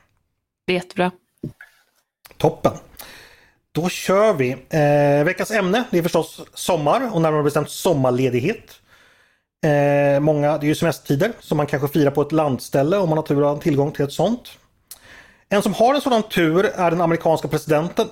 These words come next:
Speaker 2: Just det, jag ska säga till Linnea, och kan man svaret så säger man sitt namn och då slutar jag läsa frågan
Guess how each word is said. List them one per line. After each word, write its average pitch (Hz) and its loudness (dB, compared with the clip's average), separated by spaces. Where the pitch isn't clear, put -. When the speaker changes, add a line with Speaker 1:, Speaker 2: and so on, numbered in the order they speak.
Speaker 2:
Just 220 0
det, 208 0
jag 180 -2
ska 180 -2
säga 165 2
till 156 2
Linnea, 147 2
och - -4
kan 240 -2
man 220 0
svaret 196 2
så 160 -4
säger 151 2
man 143 2
sitt 139 -4
namn 170 0
och 147 -2
då 147 -4
slutar 151 0
jag 139 2
läsa 139 0
frågan 139 0